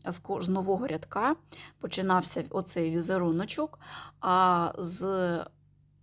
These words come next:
попереднього він десь тут зм-, з-, закінчувався. І, а, я,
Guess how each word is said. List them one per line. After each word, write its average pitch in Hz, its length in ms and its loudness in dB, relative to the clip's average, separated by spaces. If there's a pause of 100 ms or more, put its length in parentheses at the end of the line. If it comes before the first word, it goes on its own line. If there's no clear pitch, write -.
(240)
попереднього 202 880 2
він 208 220 -2
десь 190 200 0
тут - 280 -8
зм-, 190 300 -4 (160)
з-, 175 800 -2 (400)
закінчувався. 180 880 -4 (460)
І, 240 440 4 (100)
а, 190 320 0
я, 190 640 2